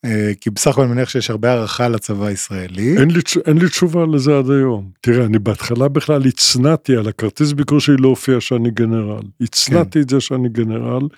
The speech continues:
Speaker 2: ואז מהר מאוד הבנתי, זה פשוט טעות. והם, אה, אתן לך דוגמה שהיא ממש נשמעת שחצנית, אני יום אחד הולך לבקר בווייבו.
Speaker 1: מהמם.
Speaker 2: אני רוצה לראות איך ישראל מופיעה שם.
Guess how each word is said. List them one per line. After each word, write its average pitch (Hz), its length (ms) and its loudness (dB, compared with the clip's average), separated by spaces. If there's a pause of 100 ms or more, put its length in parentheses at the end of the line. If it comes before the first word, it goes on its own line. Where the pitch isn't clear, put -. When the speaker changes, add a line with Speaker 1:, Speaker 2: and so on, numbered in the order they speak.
(560)
Speaker 2:
ואז 127 260 4
מהר 151 260 2
מאוד 147 280 2
הבנתי, 151 320 -2
זה 101 140 -2
פשוט 131 360 -2
טעות. 170 600 -6 (640)
והם, 120 580 2
אה, 120 60 -4 (560)
אתן - 180 -4
לך 123 160 -2
דוגמה 107 520 0
שהיא 107 200 -2
ממש 107 400 -2
נשמעת 117 380 0
שחצנית, 123 840 -4 (560)
אני 110 140 4
יום 135 140 4
אחד 135 280 0
הולך 127 320 0
לבקר 123 460 0
בווייבו. 107 720 -2 (480)
Speaker 1:
מהמם. 110 240 -2
Speaker 2:
אני 101 120 2
רוצה 107 260 2
לראות 156 680 2 (540)
איך 151 220 2
ישראל 135 340 2
מופיעה 127 600 -4
שם. - 200 -10